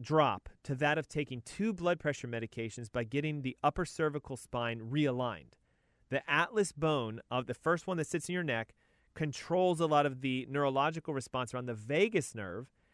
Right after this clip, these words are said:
and the vagus nerve's primary responsibility is to make sure that your organ systems are working at optimum capacity. If the heart is at a too high elevation, the vagus nerve is supposed to slow it down. And so what happens is, if there's irritation to the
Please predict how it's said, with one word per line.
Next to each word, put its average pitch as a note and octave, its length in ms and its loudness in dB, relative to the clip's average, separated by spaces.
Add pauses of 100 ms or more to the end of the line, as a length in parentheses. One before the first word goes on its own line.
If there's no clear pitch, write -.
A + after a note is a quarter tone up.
(180)
and C3+ 100 -4
the C3 60 -2
vagus D#3+ 400 2
nerve's C#3+ 200 -2
primary F3+ 500 2
responsibility C#3+ 760 -2
is B2 100 -4
to C3+ 120 -10
make C3+ 180 -4
sure D3 200 -2
that C3+ 120 -2
your B2+ 240 -4
organ E3 380 4
systems B2 480 -6
are B2 100 -2
working B2+ 460 -4
at B2+ 200 -6
optimum B2+ 480 -2
capacity. A#2+ 800 -4 (440)
If C#3 140 -2
the C#3+ 80 -4
heart F3 300 2
is E3+ 120 -2
at D3+ 100 4
a C3 60 0
too - 260 -4
high D3 320 0
elevation, C3+ 560 -2
the B2 80 -4
vagus C#3 420 -2
nerve C#3 220 0
is A#2+ 80 -6
supposed D#3+ 440 -4
to C3 60 -4
slow B2+ 380 0
it G#2 100 -2
down. C3+ 320 -4 (600)
And C3+ 80 -6
so D3+ 100 -2
what C#3+ 120 2
happens E3 380 2
is, C#3 200 4
if B2+ 60 -6
there's C#3 200 -2
irritation D3+ 640 0
to C3+ 140 -6
the A#2+ 180 -2